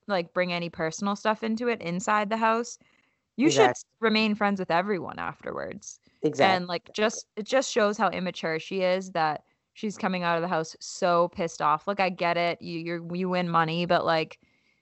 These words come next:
Speaker 1: at the end of the day, it's a game,
Speaker 2: No, and
Speaker 1: and
Speaker 2: she
Speaker 1: she
Speaker 2: broke.
Speaker 1: Yeah, she literally said, like, "Oh, I don't wanna be friends with him anymore." And I'm like, "Really, buddy?"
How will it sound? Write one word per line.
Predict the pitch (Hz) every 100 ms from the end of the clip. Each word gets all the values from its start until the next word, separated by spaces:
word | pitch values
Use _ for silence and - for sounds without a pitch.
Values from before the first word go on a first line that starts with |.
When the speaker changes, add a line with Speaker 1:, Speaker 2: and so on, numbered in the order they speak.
| _ _ 196
Speaker 1:
at | 196
the | 196
end | 202 208
of | 196
the | 170
day, | 180 160 170 214
it's | 175
a | 170
game, | 160 151 151 165 240 285 - 185
Speaker 2:
No, | 226
and | 233
Speaker 1:
and | 170
Speaker 2:
she | 202
Speaker 1:
she |
Speaker 2:
broke. | 147 214 254 - - _ _ 240
Speaker 1:
Yeah, | 240 170
she | - 233
literally | 202 208 208 196 190
said, | - 185 170 160 175 - _ _ _ _ -
like, | 175 160 147 -
"Oh, | 170
I | 160
don't | 165
wanna | 165
be | 160
friends | 156 151 156
with | 143
him | -
anymore." | 101 - - -
And | 180
I'm | 175
like, | 165 -
"Really, | 160 254 339
buddy?" | 294 311 302 302